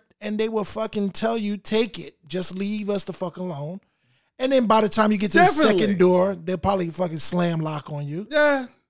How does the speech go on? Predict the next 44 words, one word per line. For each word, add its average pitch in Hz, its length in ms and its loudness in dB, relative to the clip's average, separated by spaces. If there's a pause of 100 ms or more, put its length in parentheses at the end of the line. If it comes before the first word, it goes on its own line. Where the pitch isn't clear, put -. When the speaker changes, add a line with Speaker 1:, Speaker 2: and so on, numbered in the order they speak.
Speaker 1:
Well, 208 60 -4
you 214 80 0
probably 175 240 0
won't 156 160 -2
be 151 100 -2
able 143 100 -6
to 143 60 -6
get 139 140 -6
out 135 180 -10
anyway. 185 360 -6 (140)
But - 80 -2
you're - 80 6
gonna 311 60 4 (120)
Speaker 2:
Probably. 262 100 2
Speaker 1:
do 277 100 4
the 247 100 6
five 233 420 2
years 240 560 0
and 226 140 -2
probably 233 300 -2
do 233 160 -2
it 220 80 0
in 214 120 -4
a 190 60 -6
different 214 560 -6 (920)
environment 190 720 2
than 190 100 -4
you 196 100 -4
would 208 260 2
if 160 100 -4
you 175 160 -6
fucking 185 340 -4
robbed 185 240 -4
the 165 80 -6
bodega. 170 540 -4
Speaker 2:
But 208 140 -14
think 320 160 -2
about, 285 260 -2
think 285 180 -4
about 269 220 0
the 190 80 -2
risk 190 340 -4
versus 170 320 -8
reward. 180 420 -10